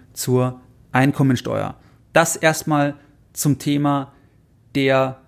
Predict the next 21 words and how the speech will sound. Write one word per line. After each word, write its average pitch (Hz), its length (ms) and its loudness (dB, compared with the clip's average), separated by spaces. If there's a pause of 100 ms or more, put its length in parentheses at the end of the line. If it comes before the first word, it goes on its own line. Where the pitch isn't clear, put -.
(100)
Steuern, 156 640 2
wer 147 160 2
hier 143 200 -2
mehr 135 520 -2 (300)
bezahlen 156 520 2
muss. 196 200 2
Es - 120 -8
gibt 180 160 0
dann - 120 -2
auch 156 200 0
noch - 120 -4
einen 143 260 -2
Passus 156 640 -4
zur 139 380 -2
Vermögensteuer, 156 800 2
dazu 135 280 -2
kommen 131 260 -4
wir 131 100 -2
dann 131 260 -2 (240)
später 139 420 2
noch. 113 280 -4